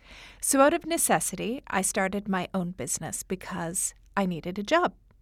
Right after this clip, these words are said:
I had no idea then that it would lead me onto the journey that it has. It first started as a P R agency, and then very quickly,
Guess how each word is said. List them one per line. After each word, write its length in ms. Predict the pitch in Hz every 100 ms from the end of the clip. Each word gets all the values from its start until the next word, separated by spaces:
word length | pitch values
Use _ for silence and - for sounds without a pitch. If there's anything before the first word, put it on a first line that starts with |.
| - - - -
I 200 | - 226
had 220 | 269 294 254
no 600 | 262 269 302 302 311 -
idea 520 | 294 294 277 269 294 -
then 380 | 170 147 247 - - -
that 160 | 190 -
it 180 | 208 -
would 220 | 220 208
lead 420 | 214 226 254 262
me 320 | 220 175 220 - -
onto 300 | 196 202 247
the 140 | 262
journey 580 | 220 180 151 165 175 - -
that 120 | 180
it 100 | 175
has. 540 | - 156 147 - - - - - - - - - -
It 200 | 202 -
first 320 | - 277 294
started 420 | - 269 262 277
as 160 | 269 262
a 60 |
P 200 | 269 -
R 120 | 196 170
agency, 600 | 165 175 185 - 180 240 _ _ _ _ -
and 180 | 208 196
then 160 | 190
very 260 | 185 202 254
quickly, 540 | - 240 - 254 277